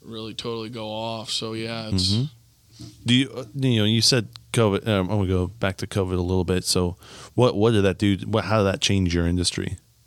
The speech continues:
Speaker 1: Mm-hmm.
Speaker 2: a bit? 'Cause, I mean, I mean, we've seen houses go ridiculous.
Speaker 1: Yeah, the opposite of what everybody thought. You know, I was, at the time, I was a part of a mastermind group that was, um, pretty popular and pretty expensive. It was the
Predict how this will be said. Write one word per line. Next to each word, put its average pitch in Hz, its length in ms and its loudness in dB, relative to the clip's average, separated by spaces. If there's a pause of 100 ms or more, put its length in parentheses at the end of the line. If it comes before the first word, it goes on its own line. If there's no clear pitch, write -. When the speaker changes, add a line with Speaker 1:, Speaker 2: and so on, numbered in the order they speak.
(140)
Speaker 1:
Mm-hmm. 120 460 -12
Speaker 2:
a - 80 -2
bit? 87 260 0 (280)
'Cause, 107 180 2
I 110 100 4
mean, 101 140 0
I 104 40 2
mean, 98 280 2
we've 117 240 2
seen 98 220 2
houses 90 560 -2 (840)
go - 220 -8
ridiculous. 113 680 -2
Speaker 1:
Yeah, 95 100 -6
the 127 100 -2
opposite 220 380 4
of 170 60 4
what 156 100 6
everybody 147 380 4
thought. 117 560 -2
You 127 140 0
know, 123 180 2
I 127 120 6
was, 127 360 2 (400)
at 156 200 2
the 151 60 -4
time, 143 280 2
I 123 80 2
was 120 100 0
a 123 60 -4
part 131 220 4
of 123 80 0
a 120 60 2
mastermind 123 600 2
group 117 280 -4
that 117 200 -4
was, 117 440 -4 (960)
um, 117 400 0
pretty 143 240 0
popular 131 720 0
and 113 200 -6
pretty 117 560 -4
expensive. 113 720 -2
It 113 120 -6
was 117 280 -6
the 113 340 -6